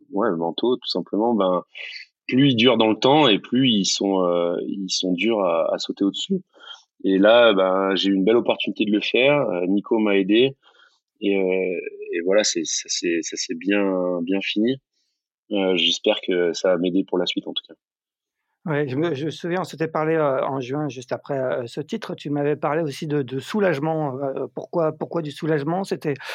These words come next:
Speaker 2: on rappelle, hein, que tu fais du laser depuis, euh, depuis des années, des années. T'as commencé en équipe de France, je crois, qu'il y a, il y a une bonne quinzaine d'années maintenant. Est-ce que c'est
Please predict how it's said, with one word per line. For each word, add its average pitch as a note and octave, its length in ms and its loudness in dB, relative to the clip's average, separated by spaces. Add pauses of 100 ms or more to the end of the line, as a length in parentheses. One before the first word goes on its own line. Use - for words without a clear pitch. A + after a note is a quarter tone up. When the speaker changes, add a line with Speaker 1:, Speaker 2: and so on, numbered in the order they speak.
(120)
Speaker 2:
on - 60 -8
rappelle, C3 320 0
hein, D#3 160 0
que - 20 -6
tu - 100 -14
fais - 140 -6
du A#2+ 120 -4
laser A#2+ 340 -4
depuis, A#2+ 400 -6
euh, G2+ 340 -12
depuis G2 240 -14
des B2+ 240 -2
années, C3 260 -2
des A#2 220 -4
années. C#3+ 220 -4
T'as B2 140 -6
commencé A#2+ 360 -10
en A#2+ 80 -10
équipe A2+ 220 -14
de A2+ 100 -10
France, B2 240 -10
je - 60 -18
crois, A#2 160 -6
qu'il - 120 -12
y A2 40 -4
a, G#2+ 100 -6 (380)
il F#3 60 -4
y C#3 40 -2
a - 20 -2
une A#2+ 100 -4
bonne C3+ 180 -4
quinzaine C#3+ 320 -2
d'années C#3+ 240 0
maintenant. F#3 500 -2
Est-ce D3+ 140 -4
que D3+ 100 -8
c'est C3 280 -2